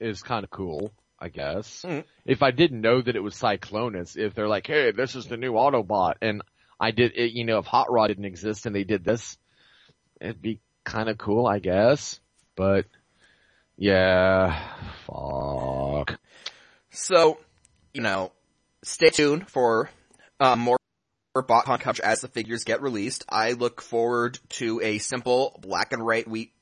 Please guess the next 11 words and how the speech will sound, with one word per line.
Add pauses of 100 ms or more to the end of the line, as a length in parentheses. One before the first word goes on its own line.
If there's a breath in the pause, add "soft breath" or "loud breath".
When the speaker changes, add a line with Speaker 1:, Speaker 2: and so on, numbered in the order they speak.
Speaker 2:
black
and
white
repaint
of (400 loud breath)
some
random
Decepticon
that
will
look